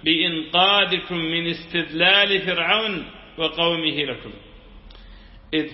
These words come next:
كانوا يذيقونكم أنواع الهوان من تقتيل أبنائكم الذكور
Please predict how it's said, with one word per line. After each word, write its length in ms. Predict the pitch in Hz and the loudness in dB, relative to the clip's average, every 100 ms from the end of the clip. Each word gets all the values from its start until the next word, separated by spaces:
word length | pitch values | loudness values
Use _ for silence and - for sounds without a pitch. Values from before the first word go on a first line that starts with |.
| - | 0
كانوا 460 | 175 202 220 226 226 | 4 6 6 4 0
يذيقونكم 1040 | 202 175 180 170 190 196 180 165 165 160 | 0 2 0 0 0 0 -2 -4 -6 -2
أنواع 580 | 185 180 185 226 220 202 | -2 0 2 4 4 4
الهوان 540 | 196 190 190 175 123 107 - - | 2 2 2 2 -2 -10 -16 -6
من 200 | 156 156 | -4 -2
تقتيل 500 | 156 151 185 185 175 | -2 -2 2 2 2
أبنائكم 680 | 165 151 160 196 196 202 202 | 0 0 0 0 0 -2 -4
الذكور 580 | 185 165 - 156 123 | -4 -6 -6 -6 -8